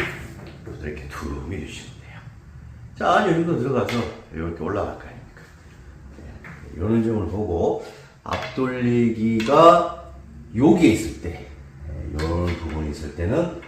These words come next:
여러분들이, 예, 그렇게 치시면 돼요. 이렇게 했을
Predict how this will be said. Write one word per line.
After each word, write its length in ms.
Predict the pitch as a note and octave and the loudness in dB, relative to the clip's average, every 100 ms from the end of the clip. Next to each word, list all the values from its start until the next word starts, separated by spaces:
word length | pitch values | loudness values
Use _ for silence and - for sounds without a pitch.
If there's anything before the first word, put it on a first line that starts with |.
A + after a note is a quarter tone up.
| - - - - - - | -18 -20 -20 -20 -18 -14
여러분들이, 760 | - C2+ C2 D2 A2 D3 - - | -12 -12 -10 -4 -2 -2 -4 -10
예, 380 | - - - - | -16 -16 -16 -12
그렇게 240 | - - | -12 -12
치시면 460 | - - - D#3 F#2 | -12 -10 -6 -4 -4
돼요. 160 | D#2 C#2+ - - - - - - - - - - - - | -8 -12 -12 -18 -20 -20 -20 -20 -20 -20 -20 -20 -20 -18
이렇게 260 | - - - | -16 -16 -16
했을 180 | - | -16